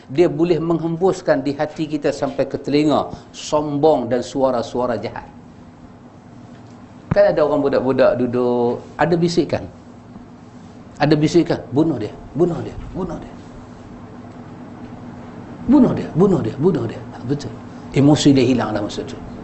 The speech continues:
Dia ambil pisau, dia pergi bunuh orang. Lepas dia bunuh orang, dia pun terkejut. "Hai, aku bunuh orang." Dia tahu dia marah kat kawan tu.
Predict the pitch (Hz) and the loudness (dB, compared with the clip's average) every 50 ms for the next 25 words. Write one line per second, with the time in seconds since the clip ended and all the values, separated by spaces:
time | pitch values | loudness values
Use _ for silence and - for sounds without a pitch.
0 | - - - - - - 101 117 117 131 151 175 160 120 156 147 - 214 196 185 | -12 -12 -12 -12 -8 0 4 6 8 8 8 8 8 6 6 4 6 6 4 4
1 | 131 110 120 92 95 120 123 104 95 90 90 90 - - - - - - - 120 | 4 2 2 4 4 4 4 4 2 0 -2 -4 -6 -10 -16 -16 -12 -2 2 4
2 | 151 - - 220 196 180 185 185 180 202 202 202 190 208 220 254 269 277 269 - | 4 6 6 6 6 8 8 8 8 8 8 8 8 8 8 8 6 4 2 0
3 | - - - - - - - - - 131 196 190 220 214 - - 196 196 226 202 | -4 -14 -16 -16 -16 -18 -14 -4 2 4 4 6 6 4 4 4 6 6 6 6
4 | 254 202 - - - - - - - - - - - - - - - - - - | 6 4 4 0 -12 -14 -16 -16 -14 -14 -14 -14 -14 -16 -18 -18 -18 -18 -18 -18
5 | - - - - - - - - - - - - - - - - - - - - | -18 -18 -18 -18 -18 -18 -18 -18 -18 -18 -18 -18 -18 -18 -18 -18 -18 -16 -16 -16
6 | - - - - - - - - - - 156 - - 254 269 311 311 262 202 190 | -16 -16 -12 -10 -8 -8 -8 -8 -6 -4 -4 0 2 4 6 6 6 6 6 4
7 | 151 107 - - - - - - - - - - - - - - - - - - | 2 0 0 -6 -10 -12 -12 -12 -12 -14 -14 -14 -14 -14 -14 -14 -14 -14 -12 -2
8 | - 143 - 330 - - - 294 226 165 175 170 170 170 156 160 143 143 135 131 | 4 6 6 6 6 6 6 6 8 8 8 8 8 6 6 6 6 6 6 6
9 | 156 175 190 220 247 240 277 226 | 6 6 6 6 6 6 6 4